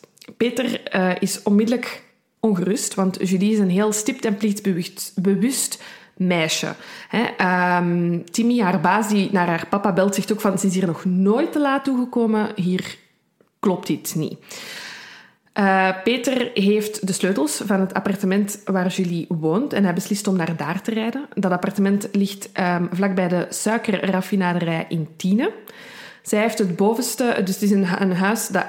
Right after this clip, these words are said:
ingedeeld is in twee appartementen. Zij behu-, behuist het bovenste appartement en op de onderste verdieping woont de broer van Julie samen met, eh, zijn vriendin.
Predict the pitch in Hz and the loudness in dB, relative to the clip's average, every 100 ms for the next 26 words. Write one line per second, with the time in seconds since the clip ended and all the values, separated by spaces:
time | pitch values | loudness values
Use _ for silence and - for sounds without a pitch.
0 | - 226 220 214 214 202 180 208 202 190 | -2 0 2 2 2 2 2 0 0 0
1 | 185 180 208 233 233 196 190 190 - 170 | 0 0 0 0 0 0 0 -4 -12 -6
2 | 165 151 - 175 - - 175 170 220 247 | -6 -6 -10 -12 -10 -2 -2 0 0 0
3 | 247 - - 196 - 214 233 220 214 202 | -4 -8 -4 -4 0 0 0 0 0 0
4 | 196 196 196 - - - - - 208 196 | 2 2 2 -2 -14 -16 -16 0 2 4
5 | - 247 247 233 214 202 208 226 202 185 | 4 2 2 2 4 2 2 2 4 4
6 | 185 - 196 - 240 233 214 202 185 185 | 2 0 0 2 2 4 4 4 2 0
7 | - 175 170 165 170 160 160 - - - | 2 2 2 0 0 -2 -4 -12 -8 -6
8 | 160 - - 170 - 139 - 165 160 156 | -4 -6 -6 -8 -6 -8 -8 -6 -4 -4
9 | 147 - | -4 -6